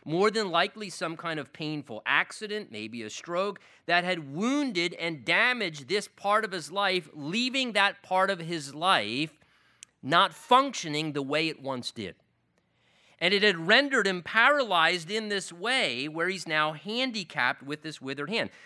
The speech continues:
Luke, the doctor, the physician, tells us in his account that it actually was the man's right hand. And that's very interesting because the right hand typically was the dominant hand, and in society,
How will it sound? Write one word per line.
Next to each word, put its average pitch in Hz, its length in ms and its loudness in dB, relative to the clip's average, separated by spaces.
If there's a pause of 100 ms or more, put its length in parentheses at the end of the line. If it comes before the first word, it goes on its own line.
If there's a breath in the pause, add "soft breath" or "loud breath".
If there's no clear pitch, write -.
(220 loud breath)
Luke, 226 500 0
the 143 120 -4
doctor, 175 480 2
the 147 100 -4
physician, 165 540 -4
tells 190 260 0
us 175 140 -4
in 151 120 -6
his 247 240 -4
account 139 460 -4
that 160 80 -4
it 160 100 -6
actually 175 340 0
was 170 120 -8
the 143 80 -8
man's 131 380 -6
right 160 500 0
hand. 95 300 -10 (640 soft breath)
And 135 120 -4
that's 160 160 4
very 180 220 4
interesting 202 540 -2
because 165 300 -2
the 139 100 -2
right 165 300 2
hand 165 300 -4
typically 175 720 -4 (240 loud breath)
was 165 180 2
the 180 120 0
dominant 180 760 2
hand, 131 460 -2
and 175 180 0
in 180 100 -2
society, 170 1000 0